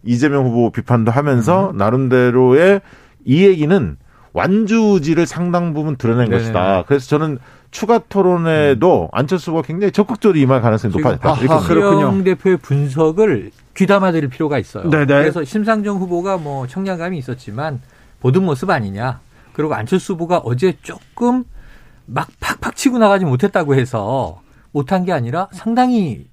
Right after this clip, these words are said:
Speaker 2: 노력했고 잘한 거다. 이런 평가가 있어요.
Speaker 3: 네.
Speaker 2: 저는 그 반대의 입장인데 박 대표의 말씀을 존중하면서
Speaker 3: 네.
Speaker 2: 하나는 뭐냐면 일단 토론은 좀 다이나믹해야 되는데
Speaker 3: 네.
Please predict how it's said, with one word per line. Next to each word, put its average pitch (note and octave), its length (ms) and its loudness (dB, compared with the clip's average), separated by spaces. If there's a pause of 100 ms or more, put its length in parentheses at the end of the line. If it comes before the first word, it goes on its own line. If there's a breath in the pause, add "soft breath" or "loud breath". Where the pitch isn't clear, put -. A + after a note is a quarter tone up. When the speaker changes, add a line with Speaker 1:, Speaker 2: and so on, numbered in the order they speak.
(120)
Speaker 2:
노력했고 D3+ 500 -4
잘한 B2+ 240 -2
거다. A2+ 360 -6
이런 D3 180 -6
평가가 E3 340 -6
있어요. D3 500 -4
Speaker 3:
네. D#3 200 2
Speaker 2:
저는 F#3 280 -2
그 F3+ 100 -8
반대의 E3+ 640 -4
입장인데 A#2+ 680 -6 (360 soft breath)
박 C#3+ 180 -4
대표의 E3+ 760 -2
말씀을 C3+ 500 -6
존중하면서 D3 680 -2
Speaker 3:
네. E3+ 200 0 (340 soft breath)
Speaker 2:
하나는 G3+ 260 -2
뭐냐면 D3 320 -4
일단 B2+ 280 -6
토론은 A#3+ 400 -6
좀 F3 160 -8
다이나믹해야 G3 600 0
되는데 B2 440 -4
Speaker 3:
네. D3+ 120 0